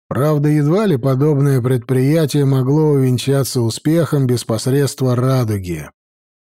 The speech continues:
Сам Фэс тут помочь ничем не мог. "Повиновение императору!" Холодным голосом провозгласил командир стражи вольных,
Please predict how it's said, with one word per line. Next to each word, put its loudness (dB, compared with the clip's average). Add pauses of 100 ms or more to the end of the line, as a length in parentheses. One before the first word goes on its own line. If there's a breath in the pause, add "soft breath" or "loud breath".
(240)
Сам -2
Фэс -2
тут -2
помочь -2
ничем -2
не -2
мог. -6 (960)
"Повиновение 2
императору!" 0 (840)
Холодным 0
голосом 0
провозгласил 0
командир -2
стражи -2
вольных, 0